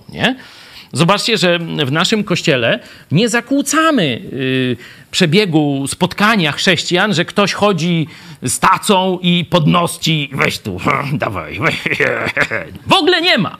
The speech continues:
nie? Jak ktoś chce, to robi to przy innej okazji. Przelew bankowy,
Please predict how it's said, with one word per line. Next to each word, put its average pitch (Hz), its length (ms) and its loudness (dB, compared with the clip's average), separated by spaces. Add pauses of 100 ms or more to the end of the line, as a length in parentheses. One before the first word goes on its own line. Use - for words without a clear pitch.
(200)
nie? 254 220 0 (420)
Jak - 180 0
ktoś - 220 0
chce, 160 280 0
to 226 140 0
robi 349 320 0
to 302 300 0 (300)
przy 302 160 0
innej 339 220 0
okazji. 294 460 2
Przelew 143 420 -2
bankowy, 196 580 0